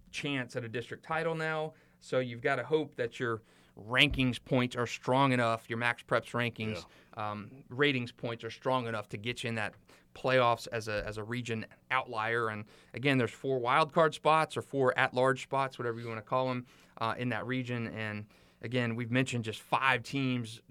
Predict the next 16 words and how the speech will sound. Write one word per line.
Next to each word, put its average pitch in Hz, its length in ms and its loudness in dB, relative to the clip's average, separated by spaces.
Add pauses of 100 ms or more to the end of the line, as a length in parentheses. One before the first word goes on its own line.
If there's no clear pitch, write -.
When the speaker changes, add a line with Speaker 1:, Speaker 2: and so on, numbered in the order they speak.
(160)
Speaker 1:
in 120 160 -6
that, 104 220 -4 (240)
in 120 140 -6
that 104 160 -6
one 139 160 0
district 131 460 2
Speaker 2:
Yeah. 117 60 2
Speaker 1:
alone 101 340 -2 (140)
Speaker 2:
Yeah. 127 180 -10
Speaker 1:
and 120 140 -2
how 127 240 -2
tough - 300 0
that 160 200 2
is. 117 220 2
So 113 240 -4
Speaker 2:
Mm-hmm. 101 120 -12